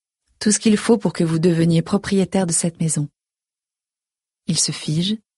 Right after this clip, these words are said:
Je précise. C'est ma volonté. La cabane aux écureuils vous revient. Tout est en ordre, vous n'avez plus qu'à signer. Il chancelle. Je le retiens. Je ne peux pas, Amandine.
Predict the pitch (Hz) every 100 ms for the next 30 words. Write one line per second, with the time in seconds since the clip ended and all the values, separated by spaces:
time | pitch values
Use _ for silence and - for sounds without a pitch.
0 | _ _ _ _ _ _ _ _ _ _
1 | _ 190 175 165 156 - 196 180 _ _
2 | _ _ _ _ _ _ _ _ _ -
3 | - 185 202 220 202 185 156 147 _ _
4 | _ _ _ _ _ _ _ _ 170 160
5 | 185 180 180 165 165 165 185 196 190 170
6 | 165 160 165 165 _ _ _ _ _ _
7 | _ _ - 208 196 180 165 143 143 143
8 | 160 165 156 - 196 185 - 165 147 131
9 | _ _ _ _ _ _ _ _ _ _
10 | _ _ _ - 151 160 - 151 147 -
11 | _ _ _ _ _ _ _ _ _ _
12 | - 175 170 151 147 - 139 _ _ _
13 | _ _ _ _ _ _ _ _ _ _
14 | _ _ - - 135 147 - 151 151 147
15 | 143 151 135